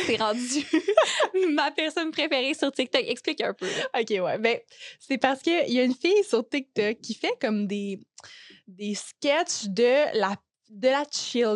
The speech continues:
Speaker 2: girl qu'elle appelle. C'est vraiment l'amie des gars, tu sais, l'amie qui est juste, qui est dans le groupe, mais qui a comme pas vraiment hook-up avec personne ou qui est pas sérieuse avec personne, mais elle est extrêmement flirty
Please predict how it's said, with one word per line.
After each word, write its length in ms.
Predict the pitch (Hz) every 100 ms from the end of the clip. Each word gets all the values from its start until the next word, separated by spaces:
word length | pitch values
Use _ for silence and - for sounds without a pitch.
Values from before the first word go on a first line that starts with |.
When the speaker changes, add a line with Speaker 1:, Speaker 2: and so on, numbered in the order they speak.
| 190
Speaker 2:
girl 320 | 196 170 165
qu'elle 200 | - 165
appelle. 480 | 151 170 214 220 240
C'est 140 | 247 233
vraiment 280 | 226 254 381 381 - _ -
l'amie 540 | 233 247 262 294 339 359
des 200 | 240 190
gars, 640 | 175 226 220 220 220 226
tu 60 | 226
sais, 300 | 320 262 -
l'amie 380 | 76 269 285 339 415
qui 140 | 269
est 20 | 233
juste, 360 | 294 - - _ - - - -
qui 100 | 262
est 40 |
dans 240 | 214 339
le 120 | 339 233
groupe, 640 | 214 185 220 233 240 247
mais 500 | 220 214 214 220 226 226
qui 120 | 226
a 60 | 208
comme 240 | 214 208
pas 140 | 370 302
vraiment 360 | 214 196 208 226
hook-up 380 | 226 220 220
avec 240 | 226 190 185
personne 320 | 175 208 226
ou 60 | 214
qui 120 | 190
est 20 |
pas 100 | 240
sérieuse 480 | - 190 185 214 208
avec 200 | 175 175
personne, 400 | 175 - 220 233
mais 180 | 208 -
elle 240 | 214 214 220
est 120 | -
extrêmement 560 | - 175 - 220 208 226
flirty 580 | - 208 196 196 220